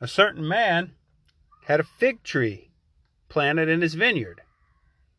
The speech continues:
and he came seeking fruit on it, and found none. And he said to the dresser of the vineyard, "Behold, for these three years I come seeking fruit on this fig tree, and I find none.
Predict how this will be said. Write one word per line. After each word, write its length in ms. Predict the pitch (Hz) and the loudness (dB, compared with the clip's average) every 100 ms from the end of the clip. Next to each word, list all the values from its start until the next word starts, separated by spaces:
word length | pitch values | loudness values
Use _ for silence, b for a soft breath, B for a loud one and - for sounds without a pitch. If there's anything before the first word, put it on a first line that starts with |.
| _ _ _ - | _ _ _ -8
and 80 | 143 | -8
he 80 | 139 | -6
came 420 | - 240 208 185 | -2 0 0 -4
seeking 440 | - 160 156 180 | -4 -2 -2 -8
fruit 320 | 165 - 262 | -10 -8 -2
on 240 | 165 113 98 | -2 -2 -6
it, 160 | 101 - _ _ _ _ _ _ _ _ - | -16 -20 _ _ _ _ _ _ _ _ -12
and 140 | 135 | -10
found 400 | - 139 135 135 | -2 0 0 -2
none. 300 | 170 175 104 - _ _ _ _ _ _ _ _ _ _ _ _ _ _ _ _ _ _ _ | -2 -2 -4 -12 _ _ _ _ _ _ _ _ _ _ _ _ _ _ _ _ _ _ _
And 100 | 139 | -4
he 60 | 143 | -2
said 300 | - 196 196 | 2 2 2
to 80 | 190 | -2
the 120 | 165 | -6
dresser 440 | 127 160 175 196 | 0 2 2 0
of 120 | 190 165 | -4 -4
the 80 | |
vineyard, 540 | 127 127 127 151 190 - _ _ _ _ _ _ _ _ _ _ _ _ _ | -4 -2 0 -2 -2 -8 _ _ _ _ _ _ _ _ _ _ _ _ _
"Behold, 560 | 160 143 202 240 156 127 | -4 2 4 4 2 -2
for 120 | 143 | -4
these 260 | 202 202 | -4 -6
three 300 | - 233 247 | -8 -4 -4
years 520 | 233 254 247 185 151 - | -2 2 2 2 0 -2
I 140 | 185 190 | -2 -2
come 260 | - 190 | -4 -6
seeking 460 | 170 185 170 196 175 | -6 -6 -6 -6 -8
fruit 260 | - 226 | -6 -4
on 180 | 220 214 | -2 0
this 200 | 220 208 | -2 -6
fig 280 | - 240 220 | -2 -2 -2
tree, 260 | - 160 135 | -2 2 4
and 120 | 143 | 4
I 120 | 165 | 2
find 380 | 165 196 208 208 | 0 0 0 0
none. 340 | 233 190 113 | 2 2 -2